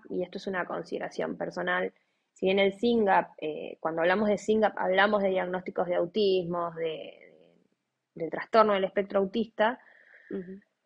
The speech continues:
Speaker 1: yo considero que hay muchos indicadores del autismo, pero que no es autismo propiamente dicho, aun cuando el autismo tiene un abanico de, de formas muy, muy grande,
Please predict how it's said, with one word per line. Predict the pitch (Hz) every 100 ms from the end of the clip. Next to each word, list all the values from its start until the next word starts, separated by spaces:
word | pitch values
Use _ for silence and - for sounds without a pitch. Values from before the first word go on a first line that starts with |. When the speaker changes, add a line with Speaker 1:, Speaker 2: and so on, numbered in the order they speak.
| _
Speaker 1:
yo | - 294 302
considero | 302 294 285 285
que | 262
hay | 262
muchos | 294 330 311 247
indicadores | 226 226 220 269 254 202 175
del | 180 185
autismo, | 202 226 247 240 233 240 _ -
pero | 233
que | 220 247
no | 254 302
es | 359 -
autismo | 220 214 233 233 220 202 190
propiamente | 196 185 190 185 196 196 180
dicho, | 185 202 - 175 202 226 _ _ _
aun | 175 175 214 240 233
cuando | 208 190 180
el | 156
autismo | 160 190 202 185
tiene | 190
un | 180
abanico | 165 160 185 202 190 101 -
de, | - 156 151 - _ _ _ _ _ _ _ -
de | 160
formas | - 190 190 180 165
muy, | 180 180 180 170
muy | 170 185 196
grande, | 226 220 208 220